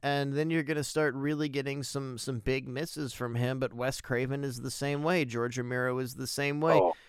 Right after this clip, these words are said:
Speaker 1: You have, I mean, God, Wes Craven for me after, uh, I, I like Swamp Thing, so I'll include that, but I'd say after The Hills Have Eyes, I'm tuning out, and then you have a great deal of made-for-T V shit he did that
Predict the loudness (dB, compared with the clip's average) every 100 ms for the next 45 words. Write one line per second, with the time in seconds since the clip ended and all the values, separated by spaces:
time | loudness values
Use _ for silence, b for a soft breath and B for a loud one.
0 | B 2 6 6 6 2 2 4 4 4
1 | 4 0 2 2 2 0 -2 -2 0 2
2 | 4 2 2 2 0 0 -4 -12 -20 _
3 | _ _ _ -18 -10 -8 -4 -4 2 6
4 | 8 6 4 -2 0 2 2 0 -4 -4
5 | 0 0 0 -4 -2 -2 2 2 2 2
6 | 0 0 2 2 2 0 0 0 0 0
7 | 2 4 4 2 -2 -4 -4 -4 -4 -2
8 | 0 0 0 -2 0 0 0 -2 -2 -2
9 | 0 -4 -4 -4 -4 -2 -4 -6 -6 -4
10 | -4 -4 -4 -6 -8 -8 -6 -6 -8 -8
11 | -8